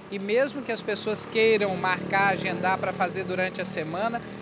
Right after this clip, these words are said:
como esse é um trabalho voluntário que a gente faz em parceria com estudantes da Universidade Federal do Amazonas, da extensão da Universidade Federal do Amazonas, a gente não pode cobrar e não tem viabilidade de fazer numa outra oportunidade. É algo pontual que a gente faz a cada bimestre,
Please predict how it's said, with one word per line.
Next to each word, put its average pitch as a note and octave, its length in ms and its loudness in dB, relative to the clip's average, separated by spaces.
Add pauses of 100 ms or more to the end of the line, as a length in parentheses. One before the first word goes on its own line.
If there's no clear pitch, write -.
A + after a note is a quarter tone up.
(140)
como A#3+ 180 2
esse B3+ 180 0
é - 20 0
um A#3 80 -4
trabalho F#3+ 460 0
voluntário F3 640 0
que F3+ 80 -4
a E3+ 60 -2
gente F3 160 -6
faz F3 260 2
em F3 40 -8
parceria E3+ 440 -2
com E3+ 180 -8
estudantes E3+ 680 -8 (200)
da D3+ 100 -4
Universidade D#3+ 540 -2
Federal D3 400 -4
do D3 60 -4
Amazonas, C#3 640 -6
da C#3+ 100 -2
extensão C#3 560 -8
da D#3 80 -10
Universidade C#3+ 480 -8
Federal C3+ 360 -6
do D3 60 -6
Amazonas, F3 480 -6 (320)
a C#3 80 -6
gente D#3+ 280 -8
não F#3+ 180 -8
pode G3+ 300 -6
cobrar E3 440 -2
e F3 40 -6
não F3+ 180 -8
tem G#3+ 180 -10
viabilidade F#3+ 680 -6
de F#3 80 -8
fazer E3+ 400 -6
numa F3+ 140 -8
outra F3 260 -6
oportunidade. F3 800 -6 (260)
É D3+ 60 0
algo D#3 240 -2
pontual G3+ 500 -2
que F3+ 100 -10
a F3 60 -8
gente F3 220 -14
faz D#3 400 -2 (260)
a D#3 60 -2
cada D#3+ 260 -2
bimestre, D#3 680 -4